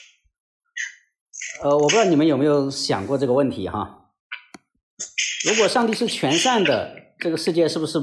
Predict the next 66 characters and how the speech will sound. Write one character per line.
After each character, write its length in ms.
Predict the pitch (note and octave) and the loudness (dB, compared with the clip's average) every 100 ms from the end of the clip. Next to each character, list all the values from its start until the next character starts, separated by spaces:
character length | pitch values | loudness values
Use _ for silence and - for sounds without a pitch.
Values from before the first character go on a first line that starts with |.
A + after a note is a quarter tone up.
| - | 0
就 160 | E3+ | 0
不 140 | D3 F3+ | 2 2
应 160 | D#3+ | 4
该 160 | D#3+ E3 | 4 4
有 160 | C#3 A2+ | 4 4
任 160 | E3 | 2
何 120 | D3 | 2
的 120 | C#3 C#3+ | 0 2
坏 240 | B3 G3+ | 2 2
事 100 | F#3+ | 2
儿 80 | D#3 | 2
发 160 | C#3 | 2
生？ 380 | B2+ B2+ B2+ - _ _ | 0 -2 -4 -12 _ _
因 80 | D#3+ | -4
为 60 | |
上 140 | D#3 F#3+ | 0 0
帝 60 | D#3+ | 0
是 100 | E3 | 0
善 280 | - E4 | 2 2
的 80 | F3 | 2
嘛。 300 | C3 A#2+ - - _ - - - - - | 2 -2 -10 -20 _ -20 -20 -20 -20 -10
那 160 | - C#3 | -4 -2
善 280 | - C4+ C4+ | 0 0 4
良 140 | F#3 | 4
的 80 | E3+ | 4
上 260 | E3+ F3 D#3+ | 4 2 4
帝 160 | D#3 | 4
掌 220 | C#3 C3 | 2 0
管 180 | D3+ B2 | 2 2
一 120 | A#2 | 0
切， 200 | A#2+ - | 0 2
为 160 | C3 C3+ | 4 2
什 120 | B2+ | 0
么 80 | B2 | 0
会 100 | B2+ | 0
有 100 | G2+ | 0
坏 200 | - A#2 | 0 -2
事 80 | A2 | -2
儿 100 | G2+ | -4
发 140 | F#2 | -6
生？ 320 | F#2+ G2 - _ _ _ _ _ _ _ _ _ - _ _ | -8 -12 -14 _ _ _ _ _ _ _ _ _ -20 _ _
如 120 | - G#3+ | -4 2
果 140 | G#3+ | 2
是 120 | G3 | 2
上 200 | G3+ A3+ | -2 0
帝 60 | G#3+ | 0
是 120 | G#3+ | -2
全 380 | - - C#3+ G#3 | -4 0 2 4
能 220 | D3 C#3+ | 4 4
的， 120 | E3 | 2
他 140 | - F#3+ | 4 2
又 100 | F#3+ | 2
是 140 | E3 | 0
全 320 | - - A2+ | -4 -4 -4
善 320 | B2+ A3 F#3+ | 0 2 4
的， 380 | A#2+ G2 - - _ _ _ | 2 -2 -8 -20 _ _ _
他 140 | - G#3 | -4 2
能 260 | E3+ C#3+ | 4 4
够 160 | F#3+ A3+ | 6 4
掌 280 | - C#3 D#3+ | 4 0 2
管 220 | E3+ A#2+ | 2 0
一 120 | A#2 | -2
切， 260 | C3 - F#3 | -2 0 0
他 120 | D#3 | 2
又 140 | D#3 | 2
是， 340 | D3 - C#3+ | 0 -2 -2